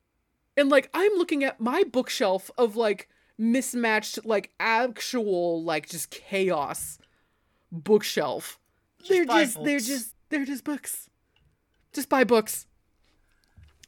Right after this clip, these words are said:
Speaker 1: I promise
Speaker 2: Well,
Speaker 1: you, just buy books.
Speaker 2: well,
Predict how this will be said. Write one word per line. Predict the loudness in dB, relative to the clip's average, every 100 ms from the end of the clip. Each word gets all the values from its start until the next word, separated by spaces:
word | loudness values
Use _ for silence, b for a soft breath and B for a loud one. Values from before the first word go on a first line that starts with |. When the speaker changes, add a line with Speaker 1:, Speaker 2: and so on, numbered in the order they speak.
| -4
Speaker 1:
I | 0
promise | 4 6 4
Speaker 2:
Well, |
Speaker 1:
you, | 2
just | 2
buy | 2
books. | 2 0 -4 -16 _ _ -10
Speaker 2:
well, | 0 2 2 0 -6 -10